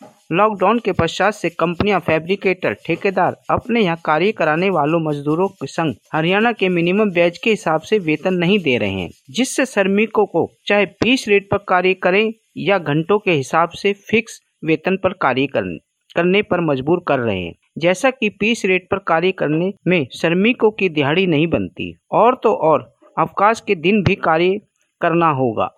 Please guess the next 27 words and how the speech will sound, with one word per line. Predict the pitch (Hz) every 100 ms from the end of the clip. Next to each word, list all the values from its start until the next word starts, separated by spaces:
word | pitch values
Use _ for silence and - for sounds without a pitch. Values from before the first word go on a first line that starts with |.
| _ -
अगर | 226 254
श्रमिक | 220 202 226 240
को | 220 151
कार्य | - - 170 214 233
नहीं | 180 208
मिलता | 190 165 - 214
तो | 208
उसे | - - 214
दिहाड़ी | 185 165 143 185 190
वेतन | 156 160 185
भी | 170 175
नहीं | 156 147
मिलता, | 151 95 98 87 - -
मतलब | 156 165 - 220 -
कार्य | 160 175 208
करने | 170 165 196
पर | 185 170
ही | 202
पैसा | 165 131 175
मिलेगा। | 156 117 104 92 90 _
दूसरा | 151 226 294 269
तरीका, | 214 165 - 95 - 139
घंटों | 156 190 269
के | 262
हिसाब | 202 - 190
से | 190 233
फिक्स | 220 262 269 -